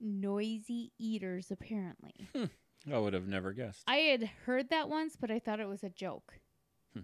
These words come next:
Speaker 2: Yeah, I've never, yeah, I, I know nothing about snails. Like,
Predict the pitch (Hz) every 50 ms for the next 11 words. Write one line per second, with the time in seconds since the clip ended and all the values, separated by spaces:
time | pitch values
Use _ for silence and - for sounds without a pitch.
0 | - - 104 87 85 82 82 90 90 90 82 80 - - 87 80 - 87 90 -
1 | - 82 85 85 90 92 - - 113 120 110 101 98 92 90 - - 87 85 82
2 | 85 80 - - - 87 85 82 82 87 - - - 95 95 90 -